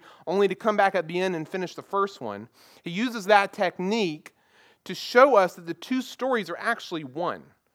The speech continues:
that you can't understand one story apart from the other story. There's something about the two of them together that make the point. And, and the reason that authors do that is because it, it draws out certain points of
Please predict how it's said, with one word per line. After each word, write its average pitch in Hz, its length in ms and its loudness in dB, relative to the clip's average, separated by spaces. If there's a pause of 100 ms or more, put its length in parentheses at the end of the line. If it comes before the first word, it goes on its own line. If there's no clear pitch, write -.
(400)
that 196 180 2
you 185 100 -8
can't 269 440 0
understand 214 800 0
one 208 240 2
story 190 480 0
apart 196 540 2 (300)
from 196 360 2
the 170 120 -6
other 208 280 4
story. 175 300 -2
There's 165 160 -4
something 233 240 2
about 208 220 4
the 175 40 -10
two 220 200 2
of 202 100 2
them 180 160 -2
together 170 760 2 (260)
that 170 80 -6
make 185 340 -2
the 160 60 -6
point. 202 420 0
And, 185 160 -4
and 196 220 -2
the 175 60 -6
reason 240 360 -2
that 214 100 0
authors 202 420 2
do 254 160 -4
that 202 160 4
is 170 100 -4
because 185 320 0
it, 190 160 2 (260)
it 196 160 0
draws 254 500 6 (100)
out 233 280 4
certain 208 500 -2
points 220 360 -2
of 180 120 -6